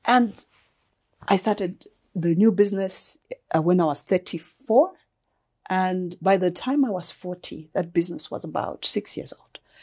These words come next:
It was very established. It was, you know, it was working, running on its own. I had a general manager who was managing the business.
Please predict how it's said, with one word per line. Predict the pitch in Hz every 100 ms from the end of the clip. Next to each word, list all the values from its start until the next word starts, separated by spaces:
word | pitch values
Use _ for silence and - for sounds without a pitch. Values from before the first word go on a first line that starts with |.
| - - -
It |
was | 160 151
very | 135 208 269 285
established. | - 160 151 - 101 - - - - _
It | 160 160 -
was, | 143 127 - - - - - 277
you | 160
know, | 127 160 -
it | 160 -
was | 160 170 - - - - -
working, | 165 170 196 220 -
running | 170 233 262
on | 180
its | 180 180
own. | 160 160 _ - -
I | 175
had | 165
a | 160
general | 143 202 240 185
manager | 175 180 165 - 135 196 _ -
who | 175
was | 160 156 143
managing | 160 170 160 139
the | 139
business. | 165 165 143 -